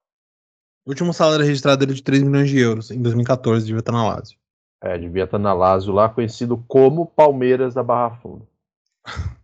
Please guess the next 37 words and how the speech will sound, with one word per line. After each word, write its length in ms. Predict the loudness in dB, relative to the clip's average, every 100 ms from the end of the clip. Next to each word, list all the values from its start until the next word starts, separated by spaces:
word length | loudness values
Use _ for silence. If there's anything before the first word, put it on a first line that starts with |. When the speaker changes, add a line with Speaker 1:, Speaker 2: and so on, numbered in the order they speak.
| _ _ _ -2
Speaker 2:
Ou 180 | 2 4
Lazio 400 | 4 4 2 2
da 60 |
Speaker 1:
Palmeiras 300 | 4 4 4
Speaker 2:
Barra 100 | 2
Speaker 1:
de 100 | -2
Speaker 2:
Funda. 60 | 4
Speaker 1:
Roma, 340 | 4 6 4
né, 100 | 2
no 120 | -2 -4
caso. 340 | -6 -8 -12 _ _
Speaker 2:
Isso, 540 | -6 -2 -2 -4 -8 -8
isso, 280 | -8 -10 -12
isso, 60 |
isso, 200 | -12 -14
Speaker 1:
Obrigado. 360 | -10 -10 -10 -12
Speaker 2:
isso. 140 | -18 _ _ _ _ _ _
Mas 420 | 0 4 6 4 6
eu, 1080 | 8 8 8 8 8 6 4 2 0 -2 -10 -20 -20 -14 -6
a 80 | -2
respeito, 520 | -2 -4 0 0 0
né, 120 | -4
voltando 360 | -4 -4 -4 -6
pro 120 | -2
Bolsonaro 560 | 0 0 -2 -2 0 2
agora, 480 | 4 4 4 0 -14 _ _
eu 100 | 0
achei 220 | 0 2 2
maravilhoso, 800 | 4 4 2 2 4 4 2 -4
porque 200 | -6 -4
eles 160 | -4
pressionam 520 | -4 -4 -2 -2 -2 0
pra 140 | 2 2
não 260 | 4 4
esconder 500 | 2 -2 0 2 2
a 40 | 2
notícia. 580 | 0 -2 -4 -4 -14